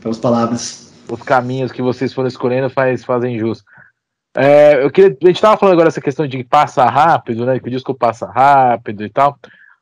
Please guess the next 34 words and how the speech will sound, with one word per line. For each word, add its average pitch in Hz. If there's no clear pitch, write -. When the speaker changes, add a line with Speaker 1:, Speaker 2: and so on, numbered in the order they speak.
Speaker 2:
Como 185
é 240
que 233
você 185
lida 170
com 180
a 160
música 160
digital? 131
Porque 139
hoje, 147
em, 110
nos 113
players, 127
né, 120
Spotify, 143
Deezer, 123
et 113
cetera, 151
a, 139
a 143
gente 156
é 165
refém 165
do 175
algoritmo. 143
A -
gente 113
é 143
refém 156
daqueles 156
famosos 143
quinze 156
segundos. 123